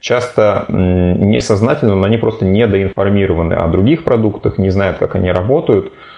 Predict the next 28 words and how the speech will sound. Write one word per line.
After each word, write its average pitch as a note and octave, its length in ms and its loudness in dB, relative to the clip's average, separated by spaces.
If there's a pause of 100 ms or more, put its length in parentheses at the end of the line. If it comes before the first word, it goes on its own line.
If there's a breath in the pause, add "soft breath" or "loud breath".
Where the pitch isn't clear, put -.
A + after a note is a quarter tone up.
(140)
но G2+ 100 -4
сказать A2 420 0
этого F2+ 280 0
они F2+ 160 0
вам F2+ 220 0
не F#2+ 80 0
могут, D#3 380 0
поэтому A2 360 0
они G2+ 200 0
либо, G2 440 2
м, F2 1080 -2
к - 40 -18
сожалению, F#2 760 0
выдумывают, D3+ 680 2 (440 loud breath)
либо F2+ 1040 0
пытаются G2 500 -2 (500)
быстро G#2 460 -2 (180)
эту G2 200 -2
информацию G2+ 480 -2
посмотреть, F#2+ 520 -2
далеко F#2+ 300 -2
не F2+ 140 0
всегда F#2 320 -2
у F#2 60 -2
них G2 180 -4
это - 100 -10
получается F#2+ 600 -2
сделать G1+ 360 0